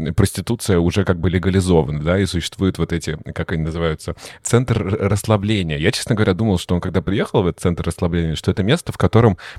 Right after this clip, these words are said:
ну, типа, ты берешь паузу, и на тебя, как бы, не нападают. Но нет, это, как бы, просто, где ты можешь прийти, выбрать, кого ты хочешь, какой хочешь наружности и возраста. Или вот эти, его странный друг-робот, <laughs> ну, не робот,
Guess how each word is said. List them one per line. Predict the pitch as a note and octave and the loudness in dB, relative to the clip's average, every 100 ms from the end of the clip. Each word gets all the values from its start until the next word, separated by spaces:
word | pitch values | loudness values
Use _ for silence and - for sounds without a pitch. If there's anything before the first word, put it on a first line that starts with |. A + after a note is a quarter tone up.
| - | 0
ну, | C#3 | 0
типа, | G2+ F#2 | 2 2
ты | - F#2 | 2 2
берешь | F#2+ F2+ | 4 4
паузу, | - A#2 F#2+ E2+ | 4 6 6 4
и | E2+ F2+ | 0 0
на | E2 | -2
тебя, | - G#2 | 0 0
как | G#2 F2 | 0 -2
бы, | F2 | -2
не | F#2 | 0
нападают. | F2+ F#2+ F#2 G2+ D2 - - | 0 0 2 2 2 -4 -6
Но | E2+ F2+ | -2 2
нет, | A2+ E2 - | 2 0 -2
это, | - D#3+ | -4 -4
как | E2+ D2+ | -2 -4
бы, | C#2+ | -6
просто, | C#2+ - D#3 - | -4 0 0 -2
где | D#2+ | -6
ты | E2 | -6
можешь | D2+ G#2 A2+ - - - _ | -2 0 -2 -4 -14 -20 _
прийти, | - D#2+ A2+ | -8 -4 -2
выбрать, | F#2 A#2 A#2 | 0 0 -2
кого | - D#2+ | -2 -4
ты | - | -4
хочешь, | - E2 - - | -4 -2 -2 -2
какой | - - E2 | -4 -4 -4
хочешь | - - - | -4 -6 -4
наружности | D2+ E2 - F#2 - | -2 -2 -4 -6 -4
и | |
возраста. | D2 C#2+ F2 E2 - D2+ - - - | -4 -2 -2 -2 -4 -8 -8 -16 -4
Или | F#2+ | 0
вот | G2 A#2 | 2 2
эти, | A2+ G2+ - - | 0 0 -2 -8
его | - E2 | -4 -2
странный | G#2 - G2+ F#2 | -2 0 2 0
друг-робот, | E2 G2 - G2+ E2 D2+ - - - | 0 -2 2 4 4 4 0 -4 -8
<laughs> | G#4+ - - | -10 -12 -4
ну, | C3+ | 2
не | B2 G2+ | 4 6
робот, | G#2+ C3+ - - | 4 2 -2 -10